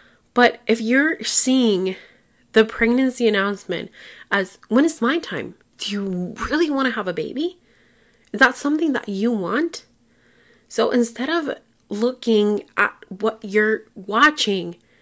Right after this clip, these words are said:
this negative way and trying to make it about yourself, then social media is actually affecting you.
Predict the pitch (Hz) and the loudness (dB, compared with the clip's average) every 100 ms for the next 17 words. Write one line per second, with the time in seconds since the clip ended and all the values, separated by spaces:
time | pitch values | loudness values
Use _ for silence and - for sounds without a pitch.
0 | _ _ _ _ _ - 185 226 254 - | _ _ _ _ _ -14 2 6 6 2
1 | - - 208 214 202 214 180 170 220 269 | -6 -2 2 2 2 0 -2 0 2 2
2 | 190 175 175 - _ _ _ _ _ _ | 2 -2 -6 -14 _ _ _ _ _ _
3 | _ _ _ - 214 214 196 - 226 277 | _ _ _ -2 2 2 0 0 4 4
4 | 277 233 226 233 226 202 - - _ _ | 4 6 6 6 4 0 0 -16 _ _
5 | _ _ _ _ _ _ _ _ _ _ | _ _ _ _ _ _ _ _ _ _
6 | _ _ - 202 214 214 202 190 - - | _ _ -2 4 4 4 0 -2 0 4
7 | 302 233 190 185 202 _ _ _ _ _ | 4 4 2 -4 -10 _ _ _ _ _
8 | _ _ _ _ _ _ _ _ _ _ | _ _ _ _ _ _ _ _ _ _
9 | - 190 220 208 - _ _ _ _ _ | -6 2 2 2 -4 _ _ _ _ _
10 | - 240 262 262 262 269 254 226 - 208 | -6 0 0 2 0 0 -2 -2 -2 -4
11 | 202 196 220 - 226 208 233 226 165 151 | -4 -8 -6 -2 0 0 0 -2 -2 -4
12 | - | -6